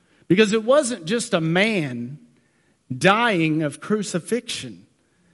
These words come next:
It was a man taking the curse for all of humanity on himself and dying under it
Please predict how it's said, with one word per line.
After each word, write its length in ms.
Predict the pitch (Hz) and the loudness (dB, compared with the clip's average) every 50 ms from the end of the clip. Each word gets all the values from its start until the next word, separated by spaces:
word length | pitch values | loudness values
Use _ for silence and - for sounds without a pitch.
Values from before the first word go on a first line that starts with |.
| _ _ _ _ _ _ _ _ _ | _ _ _ _ _ _ _ _ _
It 160 | 233 262 262 | 2 2 4
was 200 | 240 233 220 170 | 2 0 2 2
a 80 | 202 190 | 0 0
man 500 | 185 190 220 262 285 277 254 220 196 180 | 2 4 4 6 6 4 4 2 0 -2
taking 580 | - - 247 254 262 262 254 240 226 202 185 | -2 2 4 4 2 2 0 -2 -2 -2 0
the 120 | 156 175 170 | -2 -2 -4
curse 1000 | - - - - - - 269 277 240 185 151 131 120 - - - - - - - _ _ _ _ _ _ _ _ _ | -4 -8 -12 -10 -6 -4 -4 -2 -4 -4 -6 -8 -10 -10 -10 -10 -10 -12 -16 -20 _ _ _ _ _ _ _ _ _
for 220 | - - 202 190 | 2 4 4 4
all 500 | 165 170 196 233 254 269 269 262 254 240 | 6 4 4 4 4 4 4 6 6 6
of 140 | 220 196 - | 4 4 2
humanity 1040 | - 214 220 214 208 196 208 247 262 240 208 175 - - - 160 143 127 104 - - - - _ - - _ - | 0 0 2 2 4 4 4 4 4 2 0 -2 -4 -4 -4 -4 -4 -4 -8 -12 -20 -20 -20 _ -20 -20 _ -2
on 320 | 160 180 220 247 254 247 | 2 4 4 4 4 2
himself 1080 | 214 196 226 226 226 214 190 - - - - 240 240 233 208 156 139 135 - - - - _ _ _ - - - - - | 2 2 2 2 2 0 -2 0 0 4 6 6 6 6 4 0 -2 -6 -10 -14 -18 -20 _ _ _ -20 -20 -20 -6 2
and 440 | 190 190 190 190 180 160 139 117 - | 4 4 6 4 2 -2 -4 4 6
dying 680 | 202 220 233 262 269 262 247 233 208 185 180 180 185 | 6 8 8 8 8 8 6 6 6 4 2 2 0
under 560 | 196 214 226 262 262 240 180 208 202 185 160 | 2 4 4 6 6 4 4 4 2 2 2
it 260 | 147 131 - - - | -2 -4 -8 -14 -20